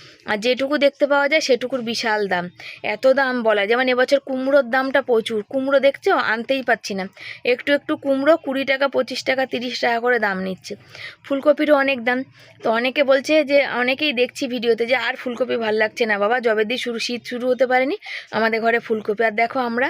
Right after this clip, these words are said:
ফুলকপি এখনও মুখেই তুলতে পারলাম না। তো এই হচ্ছে, সবই হচ্ছে ভাগ্য আর সময় সময়ের ব্যাপার। তো লাই-, কি বলো তো, যে আমিও ভাবি, আমিও স্বপ্ন দেখি, আমিও আশা করি যে এই সবার মতো আমিও সোশ্যাল মিডিয়া দিয়ে কিছু ইনকাম করব।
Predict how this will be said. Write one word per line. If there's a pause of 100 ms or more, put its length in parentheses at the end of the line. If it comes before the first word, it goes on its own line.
(360)
ফুলকপি
এখনও
মুখেই
তুলতে
পারলাম (100)
না। (400)
তো
এই
হচ্ছে,
সবই
হচ্ছে
ভাগ্য (100)
আর
সময়
সময়ের
ব্যাপার। (400)
তো (120)
লাই-, (140)
কি
বলো
তো, (360)
যে
আমিও
ভাবি,
আমিও
স্বপ্ন
দেখি,
আমিও (100)
আশা
করি
যে
এই
সবার
মতো (120)
আমিও (400)
সোশ্যাল
মিডিয়া
দিয়ে
কিছু
ইনকাম
করব।